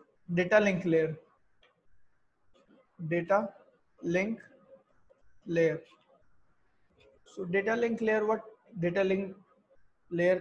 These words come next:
consists of? It compromises data packets transported from the physical layer.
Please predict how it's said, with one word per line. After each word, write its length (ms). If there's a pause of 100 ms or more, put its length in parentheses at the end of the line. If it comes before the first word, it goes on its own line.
(120)
consists 760
of? 240 (180)
It 240
compromises 680
data 320
packets 480
transported 760
from 240
the 80
physical 400
layer. 300